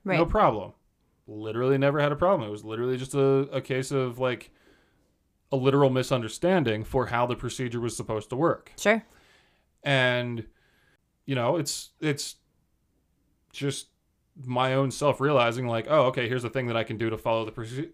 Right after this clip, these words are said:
Speaker 1: procedure properly."
Speaker 2: Right.
Speaker 1: It, like, it's not an attack on your personal self. And I think a lot of people have this, like, vulnerability where they're afraid to take input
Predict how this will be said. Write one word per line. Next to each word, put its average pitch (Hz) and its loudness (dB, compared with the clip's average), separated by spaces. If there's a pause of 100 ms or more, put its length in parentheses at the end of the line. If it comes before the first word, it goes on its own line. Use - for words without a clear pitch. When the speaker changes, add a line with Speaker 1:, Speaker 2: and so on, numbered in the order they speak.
Speaker 1:
procedure 123 -6
properly." 107 -10
Speaker 2:
Right. 175 -2 (140)
Speaker 1:
It, 147 -4
like, 147 -4
it's 147 -4
not 135 0
an 147 -2
attack 131 -2
on 123 -4
your 110 -8
personal 120 -6
self. 107 -8 (420)
And 127 -4
I 123 0
think 151 -6
a 139 2
lot 117 2
of - -4
people 120 -2 (220)
have 117 -4
this, 117 -6 (560)
like, 113 -2 (480)
vulnerability 117 0
where 120 -2
they're 117 -4
afraid 117 -6
to 120 -10
take 117 -8
input 104 -6